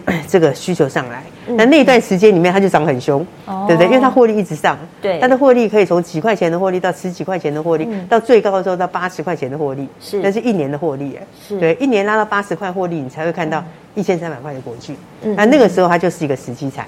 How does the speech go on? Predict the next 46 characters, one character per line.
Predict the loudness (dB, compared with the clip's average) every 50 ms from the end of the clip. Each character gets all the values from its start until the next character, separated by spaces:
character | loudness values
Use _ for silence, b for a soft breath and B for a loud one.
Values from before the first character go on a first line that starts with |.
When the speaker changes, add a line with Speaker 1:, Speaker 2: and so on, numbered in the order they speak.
| -16 -18 -16
Speaker 2:
是。 | -10 -8 -4 0
Speaker 1:
那 | 2 2
之 | 2 4 2 2
后 | 4 4 4 2
它 | 2 2 0
有 | 0
没 | 0 -2
有 | 0
再 | -2 -2
回 | 0 0 0
一 | -2
千 | -2 -4 -6 -8 -8
三？ | -8 -8 -10 -12 -16 -20 B B B B B B
它 | 2
就 | 2 4
没 | 4 2
有 | 2 2
再 | 0
回 | -2 -4 -6
一 | -8
千 | -8 -8 -10
三。 | -10 -10 -14 -12 -8
Speaker 2:
对。 | -4 -2 -2 -2 -2 0
Speaker 1:
没 | 2 4
有 | 4 6
再 | 4 4
回 | 4 4 4
一 | 4
千 | 4 2 2
三， | 2 2
是 | 0 0 -2
因 | -2
为 | -2
它 | 0 -2 -2
获 | 0 4 4 6
利 | 6 4
没 | 4 4 4
有 | 4 2
办 | 2 2 0 0
法 | 0 0 2
再 | 4 4 4
增 | 4 2 0
加 | 0 -2 -2
那 | -2 -2
么 | -4 -4
多。 | -6 -6 -6 -6